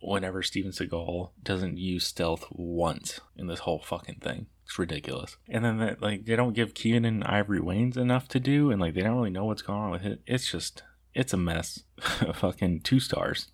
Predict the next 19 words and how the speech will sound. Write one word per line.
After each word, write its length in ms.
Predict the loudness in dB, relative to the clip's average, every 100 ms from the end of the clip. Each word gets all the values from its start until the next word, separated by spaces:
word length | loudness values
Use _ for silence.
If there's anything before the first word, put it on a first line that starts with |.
| _
for 100 | -8
The 100 | -4
Glimmer 180 | 0 0
Man. 220 | 0 0
It's 140 | -2
kinda 180 | 2 2
funny 280 | 4 0 0
to 80 | 0
watch, 380 | 2 2 0 -4
but 160 | -2
it 60 | 0
is, 200 | -2 -6
it 160 | -8 -8
is 140 | -4
not 200 | -2 -2
a 120 | -4
good 120 | -6 -6
movie. 320 | -6 -8 -12
Um, 500 | -10 -10 -10 -12 -12